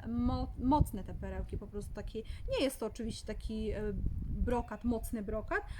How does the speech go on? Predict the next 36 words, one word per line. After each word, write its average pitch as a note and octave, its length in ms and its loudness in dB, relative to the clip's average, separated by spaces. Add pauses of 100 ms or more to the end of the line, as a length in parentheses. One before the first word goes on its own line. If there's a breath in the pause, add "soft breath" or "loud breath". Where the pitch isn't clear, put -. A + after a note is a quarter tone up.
(140 loud breath)
ale D4+ 200 2
w D4 60 -8
słońcu C#4+ 420 0
bardzo A3+ 340 -2
fajnie G#3 380 -6
opalizują, G#3 540 -4 (140)
bardzo G3+ 220 -6
fajnie G3 340 -8
to, F3+ 380 -10 (120)
to F#3+ 220 -10
daje F3+ 220 -10
taki F#3+ 200 -18
połysk. - 500 -16 (1040)
Dobrze, G3 300 -6
dziewczyny. - 400 -14 (580 loud breath)
Y, B3+ 200 2
z B3+ 100 -4
rzeczy D#4 300 0
kosmetycznych C4 960 2
to B3 120 2
jeszcze A3+ 340 2
będzie G#3 560 0 (140)
perfum. A3 540 0 (560)
Ja B3+ 100 4
już A3 120 -2
tutaj G#3 220 -4
otwieram, G#3+ 600 -2
y, G#3+ 180 -6
z - 120 -10
pudełka, A3 460 -6
a G3+ 140 -2
z-, - 720 6
chciałam G3 220 4
Wam G3 140 -2
jeszcze F#3+ 200 2
pokazać. G#3 640 -2